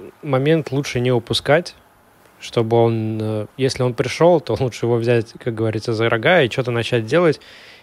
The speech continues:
интересное в плане как собственного развития, возможно, как в плане запуска какого-то проекта, как в плане запуска какого-то дела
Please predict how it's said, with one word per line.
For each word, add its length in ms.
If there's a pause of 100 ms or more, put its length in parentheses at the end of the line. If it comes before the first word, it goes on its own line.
интересное 600
в 60
плане 280
как 160
собственного 500
развития, 520
возможно, 800
как 140
в 40
плане 280
запуска 380
какого-то 420
проекта, 880 (480)
как 220 (140)
в 80
плане 340
запуска 380
какого-то 800 (320)
дела 680